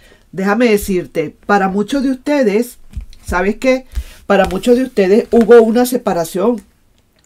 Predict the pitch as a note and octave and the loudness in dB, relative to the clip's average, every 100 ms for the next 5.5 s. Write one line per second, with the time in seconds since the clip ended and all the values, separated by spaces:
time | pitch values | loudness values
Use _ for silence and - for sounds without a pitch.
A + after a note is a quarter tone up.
0 | _ - _ G3 G#3 G#3 A#3 B3 A#3 F#3+ | _ -20 _ -4 -4 -2 -4 -6 -6 -6
1 | F#3+ A#3+ A#3+ F#3+ - _ _ _ _ _ | -6 -2 -2 -4 -14 _ _ _ _ _
2 | _ _ _ _ _ - A3 A#3 A#3 G#3 | _ _ _ _ _ -2 4 2 2 0
3 | A3 B3+ C#4 C#4 _ _ - G3+ G3 G3 | 4 4 2 -8 _ _ -6 -6 -6 -6
4 | F#3 F3 - G#3+ - G3 F3 F#3+ F#3 D#3 | -6 -6 -4 -6 -6 -6 -6 -6 -8 -8
5 | C#3 - - - - | -10 -8 -12 -12 -16